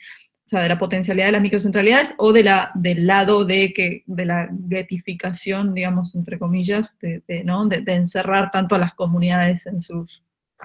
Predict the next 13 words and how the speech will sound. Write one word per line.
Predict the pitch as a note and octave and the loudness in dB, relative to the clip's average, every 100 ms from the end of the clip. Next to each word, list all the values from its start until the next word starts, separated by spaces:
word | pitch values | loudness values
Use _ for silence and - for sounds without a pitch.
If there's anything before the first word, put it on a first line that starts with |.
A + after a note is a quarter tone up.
| - _ | -20 _
en | F3+ | -12
sus | F3 F3 | -10 -10
respectivas | F3+ - - F3+ F3 | -10 -12 -6 -4 -2
cajitas. | F3 - F#3 - - _ _ | -6 -4 -8 -10 -18 _ _
Pero | - F3 | -8 -4
bueno, | E3+ D#3+ - A3 - | -4 -6 -12 -18 -14
a | B3 | -10
ver, | F#3+ F3 | -10 -10
pues | - F3+ | -12 -10
si | F3+ | -8
nos | F3+ | -6
podrías | F#3+ F3+ F3+ | -2 -2 -2
contar. | - E3+ F#3 F#3 F3+ | -4 -2 -2 -2 -6